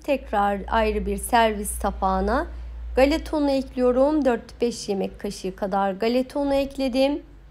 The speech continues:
Gördüğünüz gibi patlıcanlarım rengini bırakmış. Simsiyah bir renk çıktı gördüğünüz gibi.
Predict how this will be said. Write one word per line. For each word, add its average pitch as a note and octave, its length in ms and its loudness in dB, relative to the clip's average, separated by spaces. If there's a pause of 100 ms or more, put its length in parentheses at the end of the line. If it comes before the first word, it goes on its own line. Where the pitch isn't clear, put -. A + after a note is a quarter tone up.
(640)
Gördüğünüz A3+ 540 4
gibi G#3+ 240 -4
patlıcanlarım G#3 1300 -2
rengini A#3 640 4
bırakmış. G3+ 840 -2 (540)
Simsiyah A#3 800 0
bir A#3 220 -2
renk G#3+ 300 -2
çıktı - 320 -8
gördüğünüz F#3+ 680 -2
gibi. G#3 500 0